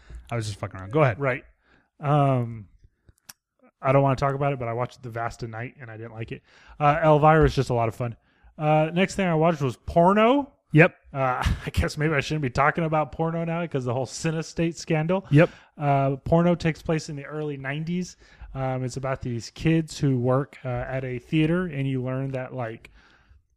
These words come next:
Speaker 2: once a week, the manager lets the kids, uh, choose a film that's currently playing for them to, like, watch, like,
Speaker 1: Mm-hmm.
Speaker 2: after they're done with all of their duties. And,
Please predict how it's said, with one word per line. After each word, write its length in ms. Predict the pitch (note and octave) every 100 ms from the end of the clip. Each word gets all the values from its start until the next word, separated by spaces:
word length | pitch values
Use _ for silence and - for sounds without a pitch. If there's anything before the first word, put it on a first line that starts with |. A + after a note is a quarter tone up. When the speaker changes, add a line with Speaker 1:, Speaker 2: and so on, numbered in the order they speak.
| _ -
Speaker 2:
once 400 | D3 D3 E3+ -
a 60 | D#3+
week, 460 | C#3 D3 D#3 - - D#3
the 320 | C3 B2+ B2+
manager 580 | B2+ C3 C#3+ C#3+ C#3+ C3+
lets 300 | B2 B2+ -
the 120 | -
kids, 800 | B2 - C#3+ C3+ C3 A#2 - - _ _ _ _ C#3
uh, 440 | B2+ A#2 A2+ A2+ A#2+ _ _ _ _ _ _ _ _ _ _
choose 640 | - - D#3 D3 C3+ B2 - -
a 80 | A#2+
film 520 | - D3+ D3+ D3+ D3+
that's 260 | C#3 A#2+ -
currently 400 | D3+ C#3+ C#3+ C3
playing 400 | - C#3+ C#3 C#3+
for 100 | C3
them 180 | B2+ B2
to, 100 | B2+
like, 160 | G#2
watch, 400 | B2+ E3+ G3 -
like, 80 | -
Speaker 1:
Mm-hmm. 80 | B2
Speaker 2:
after 200 | B2 C3
they're 140 | A#2+
done 180 | A#2 B2
with 100 | B2
all 160 | B2 A#2
of 80 | A2+
their 160 | A2+
duties. 500 | A2 C#3+ G3 B3 - - - _ _ _ _ _ _ _ _ _ _ _ _ _
And, 720 | C#3+ D3 D3 C#3+ C#3 C#3 B2+